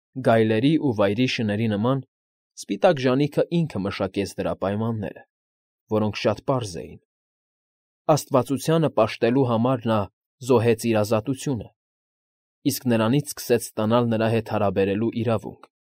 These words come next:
հովանավորություն, սնունդ ու տաքություն։ Փոխարենը պահպանում էր նրա ունեցվածքը, պաշտպանում նրա մարմինը, աշխատում նրա համար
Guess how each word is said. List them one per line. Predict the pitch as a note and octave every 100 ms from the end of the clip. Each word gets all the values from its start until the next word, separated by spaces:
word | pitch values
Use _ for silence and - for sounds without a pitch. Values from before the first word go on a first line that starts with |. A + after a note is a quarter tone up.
| _ _ _ _
հովանավորություն, | A2 G#2 G#2 G2+ A2+ A#2 - A2 - _ _ _ _ _
սնունդ | - A#2+ A2 B2+ B2+
ու | - B2+
տաքություն։ | G2+ G2+ - F#2+ - - _ _ _ _ _ _ _ _ _ -
Փոխարենը | A3 G#3+ G#3 F#3+
պահպանում | - A2+ - A2+ A#2+ A#2+
էր | G2+
նրա | G2+ F#2+
ունեցվածքը, | G2+ G#2 - - - - - _ _ _ _ _ _ _ -
պաշտպանում | B2 - - A2 G#2 G#2
նրա | G#2 G#2
մարմինը, | A2+ A#2 A#2 F#2 - _ _ _ _ _ _ -
աշխատում | C3+ - A#2 A2+ C#3 A#2+
նրա | G#2+ G2
համար | F#2+ G#2+ A#2